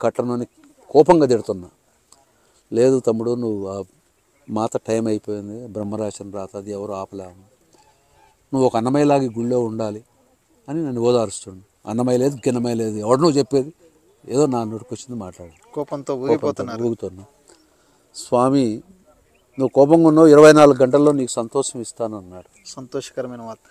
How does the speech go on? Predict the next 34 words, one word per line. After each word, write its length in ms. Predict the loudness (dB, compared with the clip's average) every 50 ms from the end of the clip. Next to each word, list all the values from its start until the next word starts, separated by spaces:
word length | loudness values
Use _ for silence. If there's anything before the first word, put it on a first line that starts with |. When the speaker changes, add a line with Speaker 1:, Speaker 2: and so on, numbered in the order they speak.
| _ _ _ _ _ -14
Speaker 2:
ఒక 80 | -14 -12 _ -8 -6
చెడునిచ్చిన 420 | -4 -4 -6 -6 -8 -8 -8 -8
స్వామి 260 | -6 -4 -6 -6 -6
మళ్ళీ 340 | -6 -8 -8 -2 -2 -2 -2
Speaker 1:
"సంతోషం 340 | -2 -6 -12 -4 -2 -2 2
Speaker 2:
సంతోషకరమైన 360 | 4 4 4 4 4 2 2
Speaker 1:
ఇస్తా, 140 | 2 4 4
Speaker 2:
వార్తను 240 | 4 4 4 0 -2
చెబుతా 220 | -2 0 2 6
Speaker 1:
ఏది 60 | 6
Speaker 2:
అన్నారు. 220 | 6 6 6 4 2
Speaker 1:
నువ్వు 160 | 2 2 4
నాకు 240 | 6 4 4 4 2
ఇచ్చే 240 | -6 -4 -6 -6
సంతోషం? 680 | -6 -6 -10 -6 -6 -6 -6 -6 -10 -14 -14 -14 -14 -12
నాకు 160 | -10 -10 -10 -8
చేసిన 300 | -6 -8 -8 -6 -8 -14
చెడు 260 | -12 -12 -8 -8 -8
ఇంక 160 | -8 -10 -14
అంత, 180 | -16 -14 -12 -12
అంతకన్నా 500 | -12 -10 -8 -8 -4 -2 -2 0 0 0
నాకు 220 | 0 -2 -2 -6
ఇంకేం 280 | -8 -8 -6 -6 -6 -6
లేదు, 220 | -8 -10 -10 -14 _ _ _ -20 -20 _ -4
నువ్వే 240 | -2 2 6 6 6
సంతోషం 460 | 6 4 0 2 0 0 0 -2 -6
ఇచ్చినా 320 | -6 -8 -8 -8 -8 -6 -6
నాకు 180 | -4 -6 -6
చాలదు" 360 | -6 -4 -4 -4 -4 -4 -6
అని 240 | -8 -10 -10 -14 -16
అన్నా. 200 | -18 -20 -20 _ _ _ _ _ _ _ _ _ _ _ _ _ _ _ _ _
"నువ్వే 160 | -4 -2 -2
చూసుకుంటావులే" 600 | -2 -2 -4 -8 -8 _ -14 -12 -10 -10 -10 -10 -12
అన్నాడు. 320 | -14 -16 -18 -20 _ _